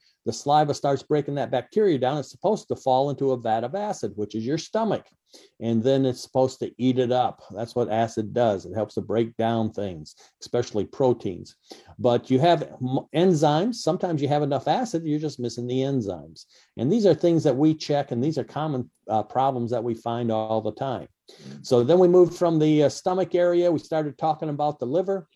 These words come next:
And the liver, we know, does five hundred ninety things. Um, it does, and they think it does twice that much. But maybe, Doc, you could, uh, explain a little bit about the,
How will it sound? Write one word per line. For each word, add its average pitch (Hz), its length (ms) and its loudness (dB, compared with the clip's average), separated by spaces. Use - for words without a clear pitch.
And 117 280 -4
the 117 60 0
liver, 170 300 2
we 156 140 2
know, 156 220 0
does 143 240 -4
five 151 240 -2
hundred 151 280 -6
ninety 143 300 -6
things. 147 520 -4
Um, 120 500 0
it 117 240 -4
does, 156 320 4
and 131 100 -2
they 107 120 -4
think 131 220 -6
it 117 100 -4
does 120 180 -4
twice 170 360 0
that 156 200 -2
much. 165 320 -4
But 123 160 -2
maybe, 165 280 2
Doc, 165 360 2
you 160 100 4
could, 151 280 2
uh, 135 240 2
explain 156 400 -6
a 139 60 -2
little 156 180 2
bit 147 140 2
about 147 320 0
the, 127 240 -4